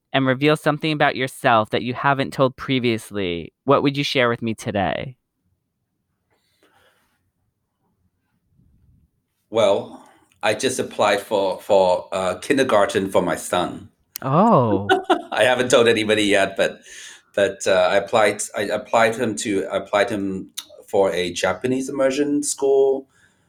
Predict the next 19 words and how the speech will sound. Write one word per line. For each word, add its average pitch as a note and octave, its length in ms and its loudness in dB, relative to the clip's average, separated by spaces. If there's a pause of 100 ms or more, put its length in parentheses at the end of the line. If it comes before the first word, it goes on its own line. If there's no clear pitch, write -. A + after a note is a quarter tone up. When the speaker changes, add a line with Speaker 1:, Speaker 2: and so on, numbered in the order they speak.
(460)
Speaker 2:
and F#2+ 260 2
a F2+ 180 0
Korean F#2+ 320 0
immersion D#2+ 440 -2
school. D2 320 -2
I D2 40 0
think A#2 160 0
Korean G2+ 180 4
immer-, F#2+ 220 2
Korean A#2+ 320 4
immersion A2 320 6
was F2+ 100 0
first - 240 2
choice. - 540 -2 (340)
Speaker 1:
Oh, D#3+ 140 2
wow. C3 880 -2 (280)
Speaker 2:
So G#2+ 160 4
we'll G2+ 140 6
see. F2+ 480 0